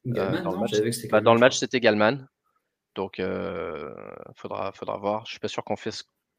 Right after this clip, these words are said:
Speaker 1: faire confiance à, au, à aucun des deux. Euh, Kyle Pitts, de nouveau, euh, Kyle Pitts a, a bien démarré le match et puis ils ont décidé de, de, de le couvrir avec un cornerback, en l'occurrence, euh, Trevon Diggs. Et, euh,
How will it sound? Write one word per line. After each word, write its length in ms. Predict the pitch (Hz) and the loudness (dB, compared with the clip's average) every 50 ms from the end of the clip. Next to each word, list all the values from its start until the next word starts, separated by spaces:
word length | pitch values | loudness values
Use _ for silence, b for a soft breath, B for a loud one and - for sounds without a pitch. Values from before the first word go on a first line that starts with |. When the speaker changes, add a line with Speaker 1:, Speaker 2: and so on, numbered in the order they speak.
| _ _ | _ _
Speaker 1:
faire 220 | _ - - - | _ 0 0 2
confiance 440 | - - 107 - - 120 117 - - | 2 -2 -4 -2 0 0 0 0 0
à, 280 | 95 101 95 92 - - | -2 -2 -2 -2 -4 -4
au, 240 | 101 101 101 95 - | -4 -4 -4 -4 -2
à 120 | 101 104 | -2 -2
aucun 200 | 101 98 - 104 | -2 0 0 0
des 120 | 104 101 101 | 0 2 0
deux. 140 | 113 135 B B B B B B B B B - | 0 0 B B B B B B B B B 8
Euh, 140 | 110 110 107 | 10 10 10
Kyle 260 | - - 165 165 165 | 12 10 10 10 8
Pitts, 280 | - 214 214 202 - | 2 0 0 -2 0
de 100 | 139 143 | 2 4
nouveau, 340 | 147 165 165 180 190 190 175 | 4 4 6 6 6 6 6
euh, 380 | 160 139 120 117 117 113 113 110 | 6 6 8 8 6 6 4 2
Kyle 220 | - 127 131 123 | 2 0 -2 -2
Pitts 240 | - 170 170 - - | -4 -6 -4 0 4
a, 160 | 120 110 107 | 6 6 6
a 260 | 101 107 117 104 101 | 6 4 2 0 0
bien 220 | 101 110 - 160 151 | 0 0 2 2 4
démarré 320 | 147 147 151 143 143 143 | 4 6 6 6 6 4
le 40 | 143 | 4
match 300 | 143 156 160 160 147 - | 4 2 2 2 0 -4
et 60 | 131 | -8
puis 160 | - - 117 | -8 -6 -6
ils 720 | 110 110 110 107 107 107 107 104 104 104 107 107 107 110 113 | -4 -4 -4 -4 -6 -6 -6 -6 -4 -4 -4 -6 -4 -4 -6
ont 40 | 113 | -4
décidé 380 | 113 110 - - 127 131 127 | -6 -8 -8 -4 -2 -2 0
de, 540 | 123 113 107 107 110 104 104 101 104 92 92 | 0 0 0 0 0 0 -2 -2 -4 -4 -6
de, 240 | 110 104 104 95 92 | -6 -6 -6 -6 -6
de 100 | 107 110 | -8 -10
le 60 | 110 | -8
couvrir 320 | - - 131 123 135 139 127 | -4 -4 0 2 6 6 8
avec 200 | 117 113 110 - | 8 6 6 2
un 80 | 107 | 2
cornerback, 600 | 107 - 117 113 127 139 117 135 165 190 - - _ _ _ _ _ _ _ _ | 4 4 6 6 6 6 6 6 6 4 2 -6 _ _ _ _ _ _ _ _
en 80 | - 107 | -6 -4
l'occurrence, 520 | 110 107 - - 117 113 120 120 - - 113 | -4 -4 -2 2 4 4 4 4 2 0 -2
euh, 340 | 104 101 101 101 101 104 104 | -2 0 0 0 -2 -2 -4
Trevon 300 | - - - 110 110 110 | -4 -6 -4 -2 -2 -2
Diggs. 240 | 110 143 175 160 - - b b b b b b b b b _ _ _ _ | -2 -4 -8 -8 -12 -20 b b b b b b b b b _ _ _ _
Et, 260 | - - 104 101 98 | -6 -4 -2 0 0
euh, 400 | 98 95 95 95 98 98 98 98 | 0 0 0 0 -2 -2 -2 -2